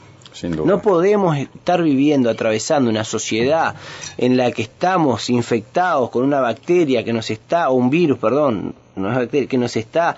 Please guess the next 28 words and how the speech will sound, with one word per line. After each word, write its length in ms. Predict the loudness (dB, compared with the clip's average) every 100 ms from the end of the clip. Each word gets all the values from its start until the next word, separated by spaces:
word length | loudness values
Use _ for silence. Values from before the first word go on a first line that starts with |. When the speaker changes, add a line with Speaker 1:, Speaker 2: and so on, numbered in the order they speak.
| -10 -20 -10 -2
Speaker 2:
partiendo 520 | 0 0 0 2 4
al 100 | 4
medio, 400 | 2 2 2 2
al 140 | 2
mundo 240 | 2 2 2
entero, 380 | 2 2 2 2
pero 240 | 0 0 -4 -20 -12 -4
a 140 | 0
nuestra 240 | 0 0
sociedad 300 | -2 0 0
en 40 | 2
particular, 640 | 0 0 0 2 0 -2 -8 _ -20 _ _ _ _ _ _ _ -2
y 140 | 0
encima 720 | 0 0 2 2 2 0 -4 _ _ _ _ -8
generar 400 | 0 2 4 2
este 160 | 0
tipo 240 | -4 -2 0
de 40 |
condiciones 440 | 2 2 2 2 4
de 40 |
vida 200 | 2 2
para 100 | 0
nuestra 180 | 0 0
gente 200 | 0 0
y 40 |
decir, 220 | 0 -2 -6 -20 -20 -14 -6
"Pasa 240 | -2 -2
nada, 440 | -2 0 0 -2